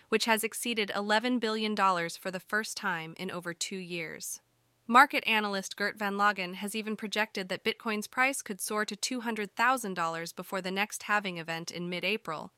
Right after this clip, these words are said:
citing the breaking of the Fibonacci level as a key indicator. However, there are looming concerns, such as potential liquidation pressure from Genesis, a crypto lender seeking court approval to sell over one point four billion dollars of G B T C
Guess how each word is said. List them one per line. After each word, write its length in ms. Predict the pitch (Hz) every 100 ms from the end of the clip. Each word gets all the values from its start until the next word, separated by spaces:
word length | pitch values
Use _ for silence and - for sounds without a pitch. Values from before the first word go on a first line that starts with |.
| _ _ _
citing 440 | - 240 233 240
the 80 | 220
breaking 420 | 185 214 220 233
of 140 | 202 190
the 80 | 190
Fibonacci 680 | 208 208 208 254 - 208
level 340 | 180 175 170 170
as 120 | 180
a 60 | 185
key 240 | - 196
indicator. 600 | 190 185 - 160 - - _ _ _ _ _ _
However, 560 | - 247 285 254 214 214 -
there 180 | 233
are 200 | 247 254
looming 360 | 262 277 339 294
concerns, 760 | 262 226 - 247 180 175 180 -
such 240 | - 220
as 120 | 220 -
potential 500 | 220 240 254 240 220
liquidation 600 | 220 233 233 262 247 214
pressure 340 | 196 - 190
from 200 | - 196
Genesis, 720 | 220 226 202 - 170 - - - _ _
a 80 | -
crypto 400 | - 285 - 226
lender 360 | 196 180 175 185
seeking 400 | - 226 226 208
court 200 | 240 240
approval 400 | - 214 202 190
to 120 | 214
sell 260 | - 202 202
over 220 | 202 202
one 280 | 202 240 262
point 320 | - 214 -
four 240 | 214 208
billion 380 | 202 196 202 196
dollars 400 | 190 185 185 185
of 160 | 190 170
G 220 | 202 208
B 180 | 196 196
T 180 | 196
C 460 | 185 - 262 240 226